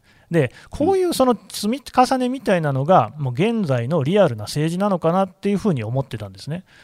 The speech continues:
Speaker 1: ところが今回、
Speaker 2: はい。
Speaker 1: この都構想に関しては、あの、大阪の人たちはこう、まあ、反対という、こう、意思を表示したわけですね。で、この維新型のこう、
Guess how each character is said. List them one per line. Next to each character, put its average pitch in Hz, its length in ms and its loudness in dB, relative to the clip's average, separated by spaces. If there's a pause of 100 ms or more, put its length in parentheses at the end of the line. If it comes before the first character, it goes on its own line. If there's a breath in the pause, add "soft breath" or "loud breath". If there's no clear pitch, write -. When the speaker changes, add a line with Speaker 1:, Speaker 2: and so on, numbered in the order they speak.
(200 soft breath)
Speaker 1:
と 165 100 0
こ 262 80 2
ろ 339 80 4
が 147 100 6
今 156 240 4
回、 - 20 -4
Speaker 2:
は 110 140 -2
い。 123 200 0
Speaker 1:
こ 135 120 -6
の 120 80 -2
都 165 160 2
構 320 220 2
想 143 180 2
に 113 80 -6
関 127 240 0
し - 40 -12
て 110 140 -8
は、 117 420 2
あ 117 240 -2
の、 117 140 -4
大 165 80 2
阪 170 120 2
の 165 100 4
人 147 160 -2
た 120 100 -4
ち - 80 -8
は 110 140 -6
こ 110 320 -8
う、 127 40 -10
ま 135 80 -4
あ、 - 40 -6
反 208 180 4
対 196 640 4
と 180 180 2
い 170 60 4
う、 160 180 4
こ 156 140 0
う、 147 80 4
意 - 20 4
思 139 180 -2
を - 20 -6
表 139 260 0
示 131 80 -2
し - 80 -6
た 131 100 0
わ 113 260 -4
け 113 100 -12
で 110 80 -18
す - 100 -12
ね。 120 220 -8 (480 loud breath)
で、 160 120 4
こ 151 140 4
の 139 140 2
維 - 120 -4
新 294 400 -2
型 262 320 4
の 226 220 4
こ 180 280 0
う、 - 60 -20